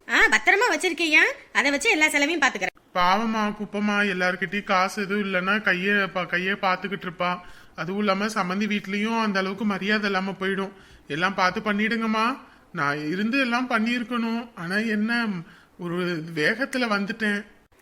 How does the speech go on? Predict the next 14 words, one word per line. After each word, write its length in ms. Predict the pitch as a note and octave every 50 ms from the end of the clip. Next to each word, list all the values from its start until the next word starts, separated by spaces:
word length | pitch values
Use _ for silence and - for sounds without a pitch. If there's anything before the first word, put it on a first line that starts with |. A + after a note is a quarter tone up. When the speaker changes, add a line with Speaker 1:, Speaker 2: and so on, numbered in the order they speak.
| _ -
Speaker 1:
ஐயோ, 280 | - G3 G3+ G3+ F#3 G#3+ D4 F#4
நான் 160 | F#4 C4 -
அப்படிலாம் 380 | - - A#3 A#3 A#3 - C5+ G#4
இல்ல, 140 | D4 D4+ D#4+
விட்டுருவேனாயா? 600 | D4 C4+ - - G4+ G4 F4 D4+ B3+ G3 F#3+ C4+ E4 C#4+ - - - - -
குப்பம்மா 300 | - G3+ B3+ D4 D#4 D4+
கிட்டே 220 | D4 C4+ A3+ D4 E4+
கொடுத்து 240 | C#4 C4+ A#3+ - G4+ G4
அவளையே 280 | D4 A#3+ B3+ - - F#4
செலவை 260 | - C4 C4 C#4 A3
பாக்குற 260 | B3+ A#3+ A#3+ C4+ B3+
மாதிரி 200 | A#3+ G#3+ D4 A4
பண்ண 180 | - C4 C4 D4
சொல்லிடுறேன். 480 | D4 C#4+ B3 A#3 F#3+ G#3+ F4 G#4+ -